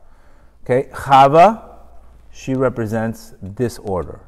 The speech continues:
Adam's letters are in order, Chava's letters are in disorder. They're not in order. She's the numerical value nineteen. Reb Nachman's telling us we are either in two states. We are in order, which is Adam, or we're in disorder,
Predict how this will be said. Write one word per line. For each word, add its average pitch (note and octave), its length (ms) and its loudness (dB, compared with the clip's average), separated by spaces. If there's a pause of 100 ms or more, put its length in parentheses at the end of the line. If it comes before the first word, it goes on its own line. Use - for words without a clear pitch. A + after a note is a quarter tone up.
(100)
Adam's G#2+ 440 -6
letters G#2+ 320 -4
are A2+ 100 -6
in A2+ 60 -8
order, A2 340 -4
Chava's G2+ 540 -4
letters F#2+ 280 -8
are G#2 200 -10
in G#2 200 -6
disorder. F#2 760 -8
They're F#2 100 -10
not F#2+ 220 -10
in A2 100 -14
order. G#2 340 -10 (400)
She's A#2 380 -12
the A#2 80 -10
numerical G#2 480 -12
value G2 380 -10
nineteen. F#2+ 760 -12 (1040)
Reb G#2 160 -4
Nachman's C#3 480 -4
telling C3 340 -4
us G#2+ 180 -8
we G#2+ 160 -6
are F#2 140 -6
either G2+ 280 -6
in F2+ 80 -10
two - 200 -12
states. - 640 -16
We G2+ 160 -12
are F#2 140 -8
in F2+ 180 -14
order, G2+ 400 -10 (800)
which F#2+ 180 -18
is G#2 120 -16
Adam, C3 440 -8 (640)
or A2+ 240 -4
we're A#2 240 -2
in A2 340 -8
disorder, G2+ 840 -6